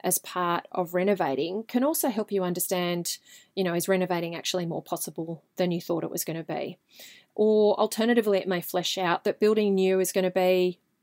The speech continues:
you know, is gonna be the better choice, or you may find that it's not gonna be as simple or as speedy or as economical as you thought it would be because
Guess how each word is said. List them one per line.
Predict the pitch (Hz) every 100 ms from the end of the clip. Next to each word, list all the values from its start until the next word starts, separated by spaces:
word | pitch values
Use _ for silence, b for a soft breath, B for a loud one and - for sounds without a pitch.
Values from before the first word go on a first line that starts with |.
| - -
you | 196
know, | 175 170 175 -
is | 190 -
gonna | 165
be | 160
the | 147
better | 160 160
choice, | - 262 330 370 - - B B _ -
or | 381 370 247 208
you | 208
may | 254 254
find | - 254
that | 254
it's | 247 -
not | 247 277 440
gonna | 320 202
be | 190
as | 170 -
simple | 180 170 180 170 175
or | 180
as | 175 -
speedy | - 190 190 190 190 185 185 B B
or | - 185
as | 170 -
economical | 196 196 190 190 180 190 175 -
as | 180
you | 175
thought | - 359 392
it | 254
would | 165
be | - 170 175
because | 185 185 196 175 -